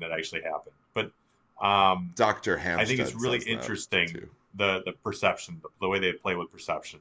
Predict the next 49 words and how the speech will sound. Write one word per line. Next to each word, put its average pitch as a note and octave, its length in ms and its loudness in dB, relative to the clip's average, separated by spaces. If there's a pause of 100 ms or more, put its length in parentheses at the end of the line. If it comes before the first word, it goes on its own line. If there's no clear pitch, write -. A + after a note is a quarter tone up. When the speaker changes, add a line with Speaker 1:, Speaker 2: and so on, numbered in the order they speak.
(180)
Speaker 1:
in D#2+ 60 -16
the D#2 80 -12
show. - 260 -10 (540)
Speaker 2:
Yeah, G2+ 240 4 (200)
definitely. B1+ 520 -4
And, E2 140 -6
like, D#2+ 200 -4
he, E2+ 400 -8
like, E2+ 160 -4 (460)
the F#2 100 -2
doctor F2+ 420 0
kinda, D#2 240 -4
like, C#2+ 180 -6
lays D#2 240 -2
that D2 160 -2
all C2+ 180 -2
out, C2+ 260 -2
right? C#2 200 -4
He C#2+ 80 -10
kinda, F#2 360 -2 (400)
kinda D3 180 0
goes F2+ 240 4
through, E2 240 -2
like, D2 180 -4
both D#2 200 -2
sides, D2+ 480 -6
like, C#2 320 -8
that C2+ 180 -4 (120)
she - 200 -6
might D2+ 300 -6
make D#2 220 -4
up C#2+ 240 -6 (260)
things C#2+ 320 -6
to C#2+ 120 -4
f-, - 300 -16
fit - 520 -8
her E2+ 120 -4
reality C2+ 480 -2
or B1+ 140 -4
to, A#1+ 340 -10 (680)
to F2 100 -4
help, E2+ 280 -2
like, F2+ 180 2
she G2+ 100 -4
might F2+ 260 0
make E2+ 180 -2
up - 140 -4
things D2 400 -8
to C2+ 360 -4